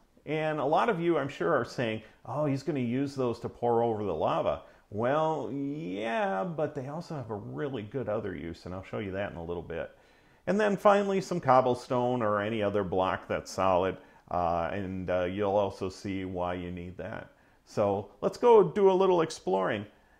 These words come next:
Now, we know that this, uh, ravine is deep, and we know it's dangerous, but we also wanna know <laughs> where we came in.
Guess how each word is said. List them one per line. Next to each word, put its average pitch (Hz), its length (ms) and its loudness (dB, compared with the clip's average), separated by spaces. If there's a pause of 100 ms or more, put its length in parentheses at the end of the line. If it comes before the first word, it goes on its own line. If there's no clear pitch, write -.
(160)
Now, 170 160 2
we 185 200 0
know 233 600 0 (580)
that 143 600 2 (680)
this, 151 400 -2
uh, 135 220 4
ravine 127 720 -2
is 98 240 -4
deep, 143 440 -2 (100)
and 107 160 -2
we 104 100 -4
know 123 240 -4
it's 120 160 -8
dangerous, 123 600 -4 (460)
but 156 280 8
we 156 120 0
also 262 300 2
wanna 151 320 0
know 131 540 0
<laughs> - 40 -20
where 185 520 4
we 151 180 -2
came 165 380 -2
in. 175 400 -6